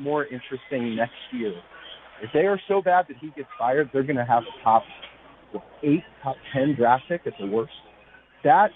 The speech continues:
is attractive. You know, what they've got now is not attractive to, to, you know, and, and they're not gonna replace Ryan Pace this offseason,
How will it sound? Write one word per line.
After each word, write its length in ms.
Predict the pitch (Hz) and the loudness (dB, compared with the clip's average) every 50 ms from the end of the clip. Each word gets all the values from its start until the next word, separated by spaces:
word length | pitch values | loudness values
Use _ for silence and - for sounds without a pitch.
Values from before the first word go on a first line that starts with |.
| _ _ - | _ _ -6
is 140 | 160 135 120 | -6 -4 -4
attractive. 760 | 139 113 - - - - - 143 113 113 117 - - - - - _ - - - - - _ _ _ - - - - - _ _ | -6 -8 -8 -10 -14 -6 -4 -2 -2 -2 -4 -6 -10 -20 -20 -20 _ -20 -20 -20 -20 -20 _ _ _ -20 -20 -20 -20 -20 _ _
You 100 | - 123 | -6 -4
know, 60 | 113 | 0
what 200 | 107 127 151 160 - | 2 2 2 2 2
they've 180 | 202 175 151 | 0 0 2
got 240 | - 156 151 147 - | 2 0 0 0 0
now 280 | 131 131 131 131 123 113 | -4 -4 -2 -2 -2 -2
is 80 | 107 104 - - | -4 -8 -8 -10
not 280 | 113 110 110 98 98 - _ _ - - - | -12 -10 -10 -10 -12 -12 _ _ -20 -20 -20
attractive 500 | 123 - - - - - - _ - - - - - | -20 -20 -20 -20 -20 -20 -20 _ -20 -20 -20 -10 -4
to, 140 | - 139 123 123 - - | 0 0 0 0 -2 -4
to, 80 | - 135 | -2 0
you 800 | 123 113 113 110 110 113 - - - _ _ _ _ _ 143 143 | 0 0 0 -2 -4 -6 -10 -18 -20 _ _ _ _ _ 0 2
know, 120 | 139 147 | 2 4
and, 200 | 185 208 208 202 | 2 2 2 0
and 100 | 214 180 | 0 0
they're 100 | 202 202 | 2 2
not 240 | 196 180 170 151 127 | 2 2 2 0 -2
gonna 120 | 135 127 117 | -6 -8 -6
replace 260 | 117 117 - 117 107 - - | -6 -8 -8 -10 -14 -14 -14
Ryan 180 | 104 104 104 95 - | -18 -20 -20 -20 -20
Pace 100 | - 107 - _ | -18 -20 -18 _
this 80 | - 107 _ - | -20 -20 _ -16
offseason, 320 | 101 98 - - 101 95 | -16 -16 -18 -20 -20 -20